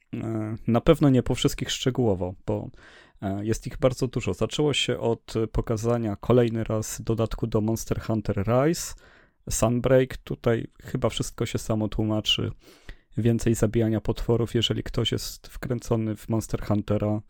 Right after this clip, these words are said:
e, no to, no to na pewno już jest gotowy na ten dodatek. E,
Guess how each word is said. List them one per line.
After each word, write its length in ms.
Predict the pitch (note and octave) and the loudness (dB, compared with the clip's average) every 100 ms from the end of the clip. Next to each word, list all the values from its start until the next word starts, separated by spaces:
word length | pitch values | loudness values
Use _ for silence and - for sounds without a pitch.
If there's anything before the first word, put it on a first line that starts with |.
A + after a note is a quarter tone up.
| - - - _ - | -20 -20 -20 _ -10
e, 240 | G#2+ G#2+ - - | -8 -6 -8 -4
no 100 | G#2+ | -6
to, 440 | - A2 G#2 G#2 A2+ | -2 -2 -2 -4 -4
no 120 | A#2 | -4
to 140 | - | 0
na 120 | A#2 G#2+ | 0 2
pewno 340 | A2 A2 A#2 | 0 0 0
już 420 | A2 G#2+ - - | 0 -2 -4 -2
jest 260 | A#2 G#2+ - | 2 0 0
gotowy 420 | A#2 - G2+ F#2+ | -2 0 -2 0
na 120 | F#2+ | -4
ten 180 | - F#2+ | -4 -6
dodatek. 640 | G2 G2 G2 G#2+ B2 - _ - - - - | -6 -8 -4 -2 -2 -6 _ -20 -20 -16 -8
E, 340 | G#2+ A2+ A#2 | -2 0 0